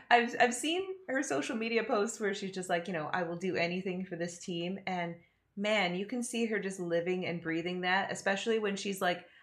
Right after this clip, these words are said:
huffing and puffing against a tough wall, like, "Anything for this team.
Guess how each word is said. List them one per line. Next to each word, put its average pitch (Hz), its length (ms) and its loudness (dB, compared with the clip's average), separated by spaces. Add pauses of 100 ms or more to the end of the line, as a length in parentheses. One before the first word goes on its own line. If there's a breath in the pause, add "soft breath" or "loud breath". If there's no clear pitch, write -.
(100)
huffing 208 360 -2
and 185 100 -2
puffing 190 320 0
against 180 300 -2
a - 20 -10
tough 185 320 -2
wall, 185 260 4
like, 170 300 0 (500 loud breath)
"Anything 339 460 10
for 349 80 8
this 330 260 6
team. 277 380 6